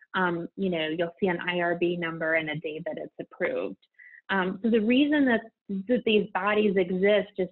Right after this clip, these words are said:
to really ensure that, um, this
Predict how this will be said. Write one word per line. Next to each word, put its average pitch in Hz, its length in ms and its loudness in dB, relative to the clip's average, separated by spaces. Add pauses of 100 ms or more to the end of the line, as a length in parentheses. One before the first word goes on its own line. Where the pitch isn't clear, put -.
to 190 140 -4
really 196 380 4
ensure 220 760 2
that, 175 360 2 (520)
um, 180 540 0 (500)
this 233 180 4